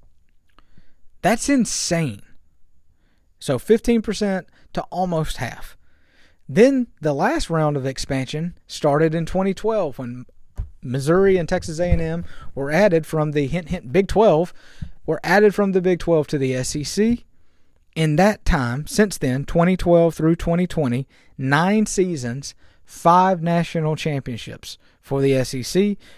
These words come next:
raising the percentage of win percentage for national championships from forty-seven and a half the previous twenty years to fifty-five and a half percent. Now, that's a lot of numbers.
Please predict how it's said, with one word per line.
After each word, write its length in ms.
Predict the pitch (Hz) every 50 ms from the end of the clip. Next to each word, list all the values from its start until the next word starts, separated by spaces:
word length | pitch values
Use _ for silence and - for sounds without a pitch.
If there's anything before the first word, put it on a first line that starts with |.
| - _ _ -
raising 640 | 131 151 170 196 196 175 196 190 185 180 180 175 - - - -
the 100 | - 143
percentage 720 | - 147 139 - - 277 262 185 180 180 - - - - - _ _ -
of 280 | 135 131 123 - - _ - -
win 320 | 110 120 143 180 196 190
percentage 420 | - 180 156 - 180 170 165 151 -
for 120 | - 156
national 280 | 156 160 160 147 160 151
championships 560 | - 160 156 143 143 139 - - 139 - -
from 220 | - - 139 123
forty-seven 640 | - - 156 160 156 - - 175 170 160 156 160 156
and 120 | 147 139
a 40 | 135
half 220 | 147 151 143 -
the 100 | - 127
previous 520 | - - 170 170 160 165 165 160 151 - - - - - - - - -
twenty 340 | - - 208 220 233 220 220
years 460 | 208 208 208 202 196 196 185 - - - _ _ _ _ - - _ _ - -
to 100 | - 151
fifty-five 1000 | - - 190 185 - - - 175 156 - - 151 135 139 135 131 127 123 120 127 -
and 220 | - 135 123 120 120
a 40 |
half 460 | 110 - 127 120 117 110 - - - - - _
percent. 440 | - 120 113 - - - - - - _ _ _ _ _ _ _ _ _ _ _ _ _ _ _ _ _ _ _ _ -
Now, 120 | - -
that's 140 | 180 214 -
a 60 | 208
lot 220 | 202 202 196 190 175
of 80 | 160
numbers. 580 | 151 151 151 143 120 110 110 98 - - -